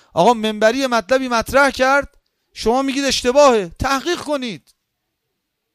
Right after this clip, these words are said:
بررسی کنید، سوال کنید. شما رو عرض نمی‌کنم، ما این کلاً میگم که چون فایل ضبط می‌شه بعد منتشر می‌شه، هر کی سوال داره تحقیق کنه.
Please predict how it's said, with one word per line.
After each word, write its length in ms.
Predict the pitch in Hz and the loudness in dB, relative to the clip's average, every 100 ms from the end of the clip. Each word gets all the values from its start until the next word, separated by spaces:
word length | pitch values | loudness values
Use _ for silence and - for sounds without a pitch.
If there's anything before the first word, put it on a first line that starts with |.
| _ _ _ - | _ _ _ -2
بررسی 500 | 175 202 220 - 254 | 0 2 0 0 -6
کنید، 400 | 226 208 151 - | -6 -6 -10 -12
سوال 460 | - 180 233 254 | -6 2 4 4
کنید. 520 | 214 202 175 131 _ _ _ _ _ _ _ _ _ _ _ _ _ _ _ _ _ _ | 0 -6 -6 -12 _ _ _ _ _ _ _ _ _ _ _ _ _ _ _ _ _ _
شما 280 | - 143 147 | -14 -8 -2
رو 60 | 196 | 0
عرض 260 | 190 185 | -2 -4
نمی‌کنم، 340 | 233 202 143 123 | -10 -10 -10 -10
ما 220 | 113 113 _ _ | -12 -18 _ _
این 140 | - 170 | -18 -8
کلاً 380 | 180 175 208 226 | -4 -2 -2 -4
میگم 260 | 156 143 | -6 -10
که 140 | 131 156 | -10 -10
چون 240 | 175 175 _ _ _ | -10 -12 _ _ _
فایل 280 | - 175 | -4 -4
ضبط 340 | 156 175 196 - | -2 -2 -2 -4
می‌شه 220 | 170 160 | -10 -6
بعد 180 | 165 156 | -6 -6
منتشر 420 | 151 143 139 175 | -10 -10 -8 -8
می‌شه، 440 | 165 147 180 208 - _ _ _ _ _ _ _ | -8 -8 -6 -6 -12 _ _ _ _ _ _ _
هر 180 | 180 226 | -2 -2
کی 160 | - 185 | -4 -8
سوال 300 | 190 185 196 | -2 -2 -2
داره 180 | 190 | -6
تحقیق 360 | 180 170 170 185 | -4 -4 -6 -12
کنه. 260 | 165 135 | -14 -18